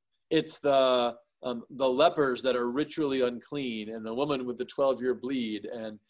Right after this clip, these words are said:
it's all these people that are, um, on the outside of the religious community that fit really well with Jesus. And it's all the people that are on the inside of the religious community, right, who are very much in a defined box,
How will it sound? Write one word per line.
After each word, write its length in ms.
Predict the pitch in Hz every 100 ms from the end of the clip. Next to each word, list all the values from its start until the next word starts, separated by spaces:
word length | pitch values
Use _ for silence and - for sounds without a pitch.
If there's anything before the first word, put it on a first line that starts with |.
| _ _ _
it's 160 | 135 -
all 220 | 165 180
these 200 | 185 175
people 360 | - 165 160 135
that 180 | 127 123
are, 380 | 120 117 113 110 _ _ 120
um, 280 | 113 113 - _ _ 139
on 200 | 151 151
the 120 | 143
outside 800 | 147 151 - 165 143 123 117 123
of 140 | 127
the 100 | 123
religious 520 | 120 120 139 139 131
community 640 | - 127 123 117 95 101 123 _ _ _ _ _ _
that 180 | 139 131
fit 320 | - - 190 190
really 340 | 151 160 151
well 240 | 131 127 120
with 140 | 110
Jesus. 580 | 101 92 - - - _ _ _ _ _ _ _ -
And 120 | 165
it's 100 | 160
all 240 | 185 247
the 80 | 247
people 260 | 214 214 170
that 120 | 165
are 60 | 151
on 100 | 139
the 160 | 143
inside 640 | 190 262 - 151 135 135
of 60 | 123
the 60 | 123
religious 340 | 123 113 110
community, 420 | - 117 110 117
right, 160 | 123 123
who 100 | 123
are 80 | 120
very 420 | 117 151 190 202
much 300 | 190 180 -
in 100 | 147
a 60 | 135
defined 580 | 123 - 147 143 143 113
box, 540 | 147 107 98 - -